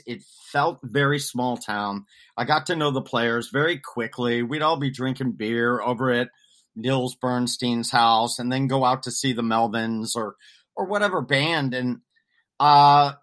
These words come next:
it felt very, very small. It smelt, it felt like a, a small community. And the first two records I was handed as music director of the station, uh, were Pearl Jam's Ten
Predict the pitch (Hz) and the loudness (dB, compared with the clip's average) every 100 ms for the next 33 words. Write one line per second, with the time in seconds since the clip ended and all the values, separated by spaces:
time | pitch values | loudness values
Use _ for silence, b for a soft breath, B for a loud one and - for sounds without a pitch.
0 | _ 175 - - 208 220 - 170 180 190 | _ -8 -8 0 0 0 -4 0 2 2
1 | 190 202 190 202 _ _ _ _ 156 190 | 0 -4 -8 -12 _ _ _ _ -8 -4
2 | 233 - - 156 285 247 - - _ 139 | -4 -4 -4 0 0 0 -4 -14 _ -10
3 | 139 - 185 208 - 170 170 - 208 214 | -8 -4 -4 -4 -6 -6 -6 -4 -2 0
4 | 202 202 170 151 - 151 139 135 123 - | 0 0 2 2 0 0 2 2 0 -6
5 | 156 151 165 147 143 139 139 131 113 107 | -2 0 0 -2 -4 0 0 0 -2 -4
6 | 104 b b b b _ 131 139 139 139 | -8 b b b b _ 0 2 4 4
7 | 143 143 151 143 143 226 226 - 214 165 | 2 -2 -4 -6 -2 -2 -2 -4 -2 0
8 | 151 170 127 147 135 127 165 208 165 123 | 0 -2 0 0 -2 -6 -6 -4 -2 -4
9 | 131 127 135 123 123 127 165 165 113 131 | -4 -2 0 -2 -4 -6 -4 -6 -6 -4
10 | 120 120 123 104 - - 185 - 120 110 | -4 -2 -4 -4 -8 -6 -6 -6 -8 -8
11 | 110 _ _ _ _ 123 123 120 123 147 | -12 _ _ _ _ 0 4 4 2 0
12 | 147 143 135 135 180 165 160 143 139 165 | 2 2 2 0 -2 2 2 0 0 0
13 | 147 | 0